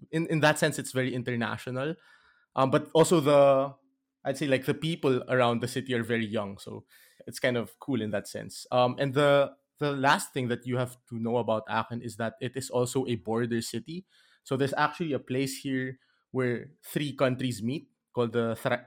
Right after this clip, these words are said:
the Three Country Point. And so it, it's basically bordering the Netherlands and Belgium. So actually, I can just take my bicycle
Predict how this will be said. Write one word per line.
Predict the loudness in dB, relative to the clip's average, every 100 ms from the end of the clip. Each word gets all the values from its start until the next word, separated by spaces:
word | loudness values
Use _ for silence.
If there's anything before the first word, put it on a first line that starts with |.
| _
the | 0 2 0
Three | -2 -6 -4 -6 -8 -12 _ -2
Country | -2 -2 -6
Point. | -4 -4 -4 -12 _ _ _
And | 0 0 0 -4
so | 0 2
it, | 2 0
it's | -8 -4
basically | -2 -2 -2 -2 0
bordering | 2 2 2 0 -2 -2
the | 0
Netherlands | 2 2 0 -2 -4 -6 -16 _ _ -4
and | -2 2
Belgium. | 4 4 0 -6
So | -4 -4 -4 -8 _ _ _
actually, | -6 -6 -6 -4 -2
I | -2
can | -2 -6
just | -6 -4
take | -4 -2
my | -4
bicycle | -2 -4 -4 -8 -8